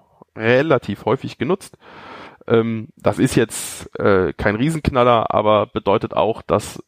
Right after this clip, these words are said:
potenziell Code eingeschleust werden kann, der ausgeführt werden kann. Auch da gibt's eine Version aktuell eins sechs acht und die ist, auch da ist der,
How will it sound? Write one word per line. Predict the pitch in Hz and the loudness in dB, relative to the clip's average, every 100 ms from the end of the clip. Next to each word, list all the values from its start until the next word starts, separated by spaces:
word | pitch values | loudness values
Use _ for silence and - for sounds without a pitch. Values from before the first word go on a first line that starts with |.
| - | -8
potenziell | 127 110 107 - 101 104 101 | -2 -2 -2 2 2 2 -2
Code | - 127 | -2 0
eingeschleust | - 113 117 104 98 - | 0 -2 -2 0 0 2
werden | 90 98 | 0 0
kann, | - 95 95 _ _ - - _ | -2 -4 -4 _ _ -20 -20 _
der | - - | 0 0
ausgeführt | - 104 107 - | -2 -6 -6 -2
werden | 92 92 | -2 -2
kann. | - 95 | -4 -4
Auch | - | -2
da | - 87 98 101 - _ _ _ _ _ - | 0 2 4 2 -2 _ _ _ _ _ -6
gibt's | 110 - - | -4 -6 -10
eine | - 104 | -2 2
Version | 104 101 104 104 104 | 2 2 2 0 -2
aktuell | - - 87 98 | -4 -4 0 0
eins | - 101 101 - | 0 0 -2 -2
sechs | 85 80 - - | -2 -2 -4 -4
acht | - - - - - _ _ _ _ | -2 -2 0 -2 -4 _ _ _ _
und | 113 104 | -14 -12
die | - 78 | -4 -2
ist, | 58 - - - _ _ _ _ _ _ _ - | -4 -8 -14 -16 _ _ _ _ _ _ _ -4
auch | 107 - | -4 -2
da | - | -2
ist | - - | -2 -2
der, | 65 | -4